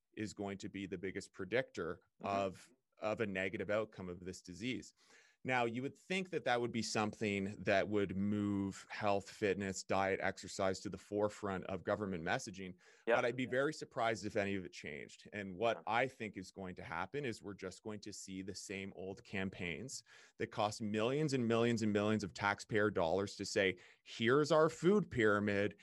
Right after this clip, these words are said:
Speaker 1: and here's the amount of exercise we
Speaker 2: Yeah.
Speaker 1: recommend that everyone does every week. And these are different types of fun exercise you can do." That's not going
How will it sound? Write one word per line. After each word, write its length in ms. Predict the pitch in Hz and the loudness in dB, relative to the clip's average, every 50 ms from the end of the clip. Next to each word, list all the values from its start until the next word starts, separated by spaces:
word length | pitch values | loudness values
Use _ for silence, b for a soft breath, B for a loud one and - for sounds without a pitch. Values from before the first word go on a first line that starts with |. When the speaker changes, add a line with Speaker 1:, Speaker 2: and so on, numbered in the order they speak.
| B B B | B B B
Speaker 1:
and 180 | - 113 127 131 | 2 2 2 2
here's 600 | 123 - 175 185 180 185 185 185 180 175 175 - | 2 2 6 8 10 10 10 10 8 6 4 2
the 220 | - 113 127 131 | 0 2 4 4
amount 300 | 123 127 123 120 123 117 | 6 6 6 4 6 4
of 100 | 113 95 - - | 4 2 2 0
exercise 920 | - 143 - - - 147 143 - - - 135 131 127 131 127 123 117 - | 0 0 0 0 -2 -2 -2 0 2 4 6 6 8 8 6 6 4 4
we 60 | 110 | 4
Speaker 2:
Yeah. 120 | 104 101 92 | 4 4 6
Speaker 1:
recommend 560 | 104 104 107 107 117 104 107 107 107 107 101 | 6 4 4 4 0 -2 0 2 2 4 4
that 120 | 104 101 | 4 6
everyone 400 | 104 104 101 98 101 104 98 101 | 6 4 4 2 0 0 0 0
does 240 | 92 101 95 98 95 - - - - | 2 2 2 2 2 -2 -6 -4 -2
every 420 | 90 90 92 90 - 87 92 90 | 0 2 0 0 -2 -2 -2 0
week. 380 | 90 127 156 165 165 160 - B B B B | 2 6 6 6 6 4 0 B B B B
And 140 | B 131 151 | B 2 4
these 240 | 151 170 175 151 139 | 6 6 6 6 6
are 80 | 127 127 | 4 4
different 400 | 120 131 131 131 - 120 110 107 | 6 4 4 4 4 0 0 2
types 320 | 123 117 120 120 120 113 | 2 2 2 2 0 -4
of 80 | 107 - | -6 -6
fun 240 | - 104 104 98 | -4 -2 0 0
exercise 580 | 98 98 95 - 92 92 - 101 92 95 95 90 | 0 0 -2 -4 -8 -6 -2 0 2 2 0 -2
you 80 | 92 92 | -4 -6
can 160 | - 92 90 | -6 -6 -4
do." 300 | 87 98 92 78 - 127 123 B B B B B B | -2 -2 0 0 -2 -4 -6 B B B B B B
That's 320 | - 131 143 175 175 - - | 2 4 4 4 2 2 2
not 260 | 170 151 147 147 - | 2 4 2 2 0
going 300 | - 120 120 117 117 | 0 0 2 2 0